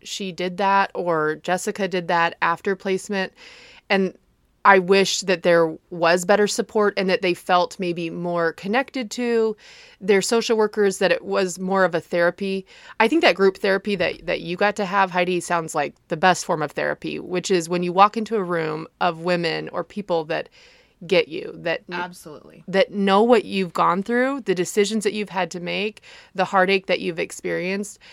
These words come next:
Speaker 1: Um, that's therapy that Danielle and Jessica didn't get to have. And, um, I wish that they could have had that experience to sit in a room with a bunch of other incredibly strong women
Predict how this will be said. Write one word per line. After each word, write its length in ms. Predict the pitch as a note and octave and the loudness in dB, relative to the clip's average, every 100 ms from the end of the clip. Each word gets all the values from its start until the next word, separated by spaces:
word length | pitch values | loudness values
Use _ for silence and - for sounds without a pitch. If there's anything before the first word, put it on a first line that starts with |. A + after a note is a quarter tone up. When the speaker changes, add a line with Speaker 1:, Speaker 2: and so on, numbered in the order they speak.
| - - - - | -20 -20 -6 2
Speaker 1:
Um, 320 | E3+ D#3+ - | 2 2 -2
that's 400 | F#3 G#3 G3+ - | 2 2 2 0
therapy 840 | G#3 G#3 G#3 - G3+ G3 F#3+ - _ | 2 2 2 -2 -4 -2 -4 -6 _
that 420 | F3 F3 D#3+ - _ _ _ - | -2 4 4 2 _ _ _ -2
Danielle 360 | G3 G3 G3 F#3+ | 0 2 2 0
and 100 | F3 | 0
Jessica 340 | D#3+ - E3 | -2 -4 -8
didn't 340 | D3 D#3+ D3+ | -4 -6 -6
get 180 | C#3+ C3+ | -10 -10
to 80 | D#3+ | -10
have. 440 | D3+ - - F3 _ - - _ | -6 -6 -6 -10 _ -20 -20 _
And, 440 | - F3 D#3 D#3 D#3 - | -2 2 0 -2 -8 -6
um, 440 | D#3+ D#3 - - _ _ - | -4 -4 -6 -14 _ _ 0
I 60 | |
wish 300 | F#3 F3 D#3+ | 2 2 0
that 160 | - E3 | -4 -4
they 120 | D#3+ | -4
could 180 | - F3 | -4 -8
have 100 | E3 | -8
had 260 | D#3+ D#3+ D#3 | -6 -6 -4
that 160 | D#3 | -4
experience 560 | E3 - - D#3+ D#3+ D#3+ | -6 -8 -6 -6 -6 -6
to 120 | F#3 | -8
sit 240 | - F#3+ F#3+ | -6 -6 -4
in 60 | |
a 60 | E3+ | -6
room 420 | D#3 D#3+ E3+ D#3 | -6 -8 -8 -10
with 220 | - G3 F#3+ | -8 -8 -6
a 40 | |
bunch 280 | F3 E3+ F3 | -6 -6 -8
of 80 | - | -6
other 480 | F3 E3 D#3 D#3+ - - | -6 -4 -4 -6 -8 -10
incredibly 640 | F#3 - - F3 E3+ E3+ | -10 -8 -6 -4 -4 -6
strong 640 | E3+ - E3 D#3+ D#3+ D#3+ E3 | -6 -8 -6 -4 -4 -6 -10
women 600 | - F3+ E3+ E3 D#3 E3 | -10 -6 -4 -4 -8 -10